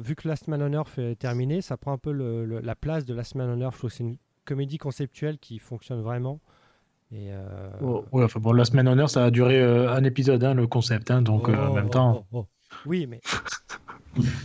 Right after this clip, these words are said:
Speaker 1: Qu'est-ce que
Speaker 2: Non, mais en même
Speaker 1: quel
Speaker 2: temps, c'est, en
Speaker 1: vilain.
Speaker 2: même temps,
Speaker 1: Mais
Speaker 2: c'est
Speaker 1: non, mais
Speaker 2: vrai.
Speaker 1: je
Speaker 2: Mais
Speaker 1: parle
Speaker 2: non,
Speaker 1: pas
Speaker 2: c'est
Speaker 1: du
Speaker 2: vrai,
Speaker 1: concept
Speaker 2: c'est
Speaker 1: de
Speaker 2: vrai.
Speaker 1: Last Man, je parle du concept de, voilà, ils sont que six, sept et ils vivent en autarcie ou je ne sais
Speaker 2: Enfin,
Speaker 1: quoi.
Speaker 2: ils sont six, sept, mais en fait, il y en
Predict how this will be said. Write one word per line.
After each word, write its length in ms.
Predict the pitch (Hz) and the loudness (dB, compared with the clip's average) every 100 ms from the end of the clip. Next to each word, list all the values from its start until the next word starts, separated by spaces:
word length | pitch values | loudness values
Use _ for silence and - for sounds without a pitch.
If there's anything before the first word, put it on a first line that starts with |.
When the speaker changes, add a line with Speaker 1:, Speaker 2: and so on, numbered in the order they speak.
| - - - - 135 - 143 147 123 - - | -4 -4 -10 -8 -4 -2 0 0 -2 -6 -10
Speaker 1:
Qu'est-ce 220 | - 160 220 | -6 2 2
que 80 | 165 | 4
Speaker 2:
Non, 100 | 143 | 4
mais 160 | 139 | 4
en 140 | 139 120 | 4 4
même 120 | 165 | 2
Speaker 1:
quel 80 | 160 | 2
Speaker 2:
temps, 80 | |
c'est, 200 | 139 - 151 | 0 2 2
en 60 | |
Speaker 1:
vilain. 20 | |
Speaker 2:
même 160 | 165 147 | 2 0
temps, 100 | 143 135 | -4 -2
Speaker 1:
Mais 60 | |
Speaker 2:
c'est 40 | 180 | -2
Speaker 1:
non, 140 | 190 | -2
mais 80 | 156 | -2
Speaker 2:
vrai. 20 | |
Speaker 1:
je 40 | 139 | -2
Speaker 2:
Mais 60 | |
Speaker 1:
parle 100 | 208 170 | -2 0
Speaker 2:
non, 40 | |
Speaker 1:
pas 60 | 165 | 0
Speaker 2:
c'est 40 | |
Speaker 1:
du 60 | 143 | 0
Speaker 2:
vrai, 60 | |
Speaker 1:
concept 360 | 131 160 - 175 | -2 -4 -2 -2
Speaker 2:
c'est 40 | 151 | -2
Speaker 1:
de 80 | 127 | -4
Speaker 2:
vrai. 120 | 131 | -2
Speaker 1:
Last 180 | 175 - | -2 -2
Man, 380 | 165 165 135 113 | -4 -4 -4 -8
je 100 | - | -10
parle 180 | 131 123 | -10 -8
du 100 | 123 | -8
concept 480 | 131 127 160 147 | -8 -6 -6 -6
de, 240 | 123 120 113 | -6 -6 -6
voilà, 220 | 113 127 | -8 -8
ils 60 | 120 | -8
sont 180 | - 113 | -8 -10
que 140 | 120 | -8
six, 260 | - - - | -10 -10 -10
sept 440 | - - 160 - | -8 -6 -6 -6
et 300 | 113 107 107 | -12 -12 -10
ils 120 | 104 107 | -10 -10
vivent 320 | 113 131 113 | -8 -8 -6
en 220 | 98 95 | -8 -10
autarcie 600 | 104 104 110 - 135 135 | -10 -12 -14 -12 -8 -6
ou 140 | 120 101 | -6 -6
je 80 | 98 | -6
ne 60 | |
sais 60 | 98 | -4
Speaker 2:
Enfin, 100 | 107 | -2
Speaker 1:
quoi. 100 | 113 | 0
Speaker 2:
ils 80 | 110 | 2
sont 140 | 117 | 0
six, 240 | 117 147 139 | 2 2 0
sept, 380 | - 160 175 151 | 2 2 2 2
mais 180 | 139 | 4
en 60 | 131 | 4
fait, 220 | 123 151 | 2 2
il 60 | 135 | 4
y 40 | |
en 80 | 127 | 4